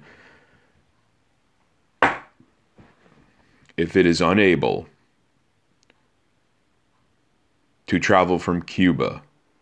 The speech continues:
to Florida on a refrigerator door with four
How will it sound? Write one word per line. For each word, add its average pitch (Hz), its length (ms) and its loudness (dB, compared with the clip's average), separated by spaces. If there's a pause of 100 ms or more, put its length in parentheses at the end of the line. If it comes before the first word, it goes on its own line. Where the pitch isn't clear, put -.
(160)
to 95 120 -2
Florida 85 720 0 (360)
on 90 100 -2
a 90 60 2
refrigerator 98 800 2
door 82 520 -2 (1600)
with 101 180 2
four 104 540 2